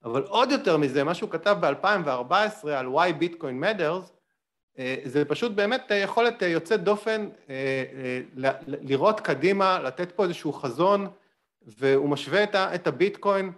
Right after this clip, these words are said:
לפרסונל קומפיוטר בשבעים וחמש, לאינטרנט בתשעים ושלוש, ו-, וביטקוין באלפיים וארבע עשרה. עכשיו, צריך לזכור, ביטקוין באלפיים וארבע עשרה, מחיר של, אה, סדר גודל של שמונה מאות דולר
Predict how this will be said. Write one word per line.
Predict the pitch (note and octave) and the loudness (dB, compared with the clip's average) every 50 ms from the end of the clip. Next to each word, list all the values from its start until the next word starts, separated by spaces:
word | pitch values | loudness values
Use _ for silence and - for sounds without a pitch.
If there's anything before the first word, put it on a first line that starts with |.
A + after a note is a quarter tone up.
| - _ _ _ _ _ - | -16 _ _ _ _ _ -6
לפרסונל | C3+ C3+ - F3+ F#3 F3 F3+ - F3+ E3+ D#3 | -6 -2 0 0 0 2 0 2 2 2 2
קומפיוטר | C#3+ - D#3 C3+ - F3 F3 F3 F3+ E3 | 2 0 -4 -2 -2 -2 -2 -2 -2 -4
בשבעים | D3+ C#3 - - C#3 C#3+ D#3 D3+ | -4 -4 -6 -8 -6 -6 -6 -6
וחמש, | C#3+ - - C3+ C3+ E3+ F#3+ F#3 E3+ - - | -6 -6 -6 -6 -2 0 0 0 -2 -2 -2
לאינטרנט | C#3 C3+ D3 F3 F3+ F3 F3+ F3 E3 D3 C3 | 0 0 2 2 0 0 0 0 0 -2 -2
בתשעים | C#3+ C#3 - C#3 - - D#3+ D3+ | -4 -8 -8 -10 -10 -6 -4 -4
ושלוש, | D3 - - C3+ C3+ E3 F#3+ G#3 G#3 G3+ - - _ _ _ _ _ _ _ _ _ _ | -4 -2 -2 0 2 4 4 4 2 0 -4 -14 _ _ _ _ _ _ _ _ _ _
ו-, | - A2 B2+ C3 B2+ A#2+ | -10 -4 -2 -2 0 0
וביטקוין | A#2+ C3 B2+ D3+ D#3 D#3+ F3 E3 D3 | -2 -2 0 0 0 2 0 0 2
באלפיים | C#3+ C#3 B2+ B2+ - D3+ D3 C#3+ | 2 2 2 2 2 0 2 2
וארבע | B2+ B2 A#2 A#2 C3 | 2 2 2 2 2
עשרה. | C3 C3+ C3 - A2+ | 2 0 -2 -6 -12
עכשיו, | - - A#2+ | -12 -14 -16
צריך | - - - - | -18 -10 -8 -8
לזכור, | D3+ - - A3 G#3+ F#3 | -8 -2 2 2 2 2
ביטקוין | E3 E3+ E3+ - F#3 E3 | 2 -2 -4 -2 0 0
באלפיים | D3+ D3 D3 - D#3+ D#3+ D#3 C#3+ | 0 2 2 2 2 2 2 2
וארבע | C#3 C3 C3+ D#3+ E3+ | 0 2 2 2 2
עשרה, | F3 F3 - - E3+ E3 D3+ D3 C#3+ - _ _ _ _ _ _ - | 2 0 -4 -6 -4 -4 -4 -4 -6 -10 _ _ _ _ _ _ -20
מחיר | C#3+ - - E3 | -10 -6 -6 -6
של, | D#3+ - D#3 C#3 C3 | -2 -2 0 0 2
אה, | C3 B2+ B2 B2+ C3 | 4 4 2 2 0
סדר | B2+ - D#3+ D3+ D3+ | 0 0 2 2 2
גודל | C#3+ D3+ D#3 | 2 2 2
של | D#3 - C3 | 0 -2 -8
שמונה | A#2 - - B2 C3 D3 D#3 | -12 -10 -10 -6 -2 0 0
מאות | D3+ C#3+ C3+ B2+ B2 | 2 2 0 0 2
דולר | C#3+ E3+ F3+ F3 D#3+ D#3+ D#3 C#3+ C3 | 2 2 2 2 2 2 2 0 -2